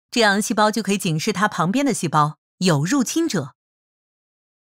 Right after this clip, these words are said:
旁边一个细胞看到了这个警示，立刻开始行动。它需要制造叫做抗体，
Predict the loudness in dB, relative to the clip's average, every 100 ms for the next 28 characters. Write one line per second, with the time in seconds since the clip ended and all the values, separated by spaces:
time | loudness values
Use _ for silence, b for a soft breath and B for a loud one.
0 | _ -2 0 2 2 0 0 0 0 0
1 | 0 0 2 2 0 -2 -2 -2 -2 -2
2 | -2 -6 _ _ -2 -2 0 -2 0 -2
3 | -4 -2 0 0 -2 _ _ _ _ _
4 | -2 0 2 2 2 0 2 2 2 0
5 | -2 0 0 0 0 -6